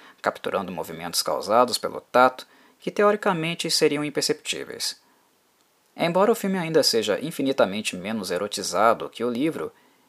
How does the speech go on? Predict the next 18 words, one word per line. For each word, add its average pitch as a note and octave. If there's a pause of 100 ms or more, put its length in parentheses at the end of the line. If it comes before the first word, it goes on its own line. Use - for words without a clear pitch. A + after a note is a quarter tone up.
(140)
ele F#3
ainda G3+
carrega D3+
esta D3
marca B2
erótica G#2
e F2+
sensual. - (1000)
A -
questão B2
é B2+
que -
um B2
filme, C3
por -
ter F2
essas D#2+
características, -